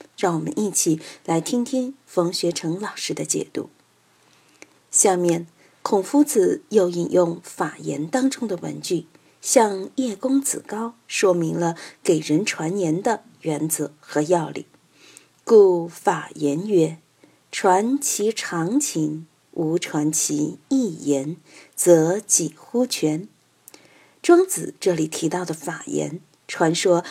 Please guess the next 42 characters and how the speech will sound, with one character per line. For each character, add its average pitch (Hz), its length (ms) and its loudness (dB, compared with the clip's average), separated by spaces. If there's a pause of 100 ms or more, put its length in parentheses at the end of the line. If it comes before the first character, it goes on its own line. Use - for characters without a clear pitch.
(120)
是 160 380 4
春 269 280 2
秋 269 200 2
末 262 280 4
期 160 460 -2
或 160 320 4
战 196 320 -4
国 170 160 0
初 254 260 -4
期 175 380 -2 (260)
法 - 300 -2
家 220 220 -2
之 302 200 6
祖 - 320 0 (140)
李 175 320 4
悝 285 320 2 (220)
著 175 280 4
的 - 260 -6
一 185 100 -4
本 160 160 -6
书。 220 340 -2 (640)
相 254 220 4
传 233 200 0
后 226 240 4
来 190 320 0
商 285 320 4
鞅 269 360 2
去 196 280 4
秦 185 300 -2
国 226 180 2
变 233 240 0
法， - 280 -8 (280)
就 - 140 4
是 175 140 2
带 214 200 0
着 160 320 2
李 170 280 -2
悝 269 200 0
的 247 120 -8
这 165 180 -4
本 - 160 -8
书。 151 300 -2